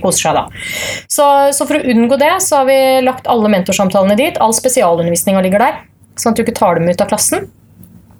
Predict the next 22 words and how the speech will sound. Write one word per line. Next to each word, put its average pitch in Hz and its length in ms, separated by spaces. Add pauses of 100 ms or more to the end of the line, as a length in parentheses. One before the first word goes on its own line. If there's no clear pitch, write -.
(240)
Eh, 202 800
og 247 400 (500)
alt 226 480
av 208 600 (180)
kurs 202 540 (200)
og, 196 400
eh, 196 1040
ekstra 190 520 (100)
hjelp 170 420
og, 185 400
og 190 80
sånne 185 220
ting 196 100
ligger, 160 460 (240)
eh, 185 240 (100)
i 175 220
den 180 160
læringsverkstedet. 180 640
Læringsverkstedet 208 760
løser 190 460
egentlig - 180
alt. - 380